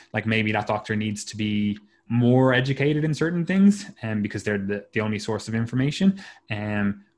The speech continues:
but in general, most doctors are part of a multidisciplinary team, you know? Um, and this is especially the case, obviously, if you're in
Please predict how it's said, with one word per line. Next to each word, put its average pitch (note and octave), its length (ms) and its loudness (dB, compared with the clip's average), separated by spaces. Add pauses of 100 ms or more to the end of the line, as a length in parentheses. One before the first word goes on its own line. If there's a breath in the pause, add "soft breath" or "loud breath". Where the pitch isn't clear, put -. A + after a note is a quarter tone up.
(140)
but B2+ 120 4
in B2 80 6
general, A#2 400 2
most A#2+ 280 0
doctors C#3+ 280 0
are G#2 60 -2
part B2+ 200 0
of G#2+ 60 -2
a G#2 40 -2
multidisciplinary G#2 760 -4
team, B2+ 260 -6 (260)
you A#2 120 -12
know? C#3 160 -2 (360 loud breath)
Um, G#2 420 -4
and A2 100 -2
this A#2+ 80 -4
is - 60 -6
especially B2 360 -2
the G#2 60 -4
case, G2+ 240 -6
obviously, A2 280 -8
if G2+ 100 -12
you're G2+ 100 -8
in G#2 480 -4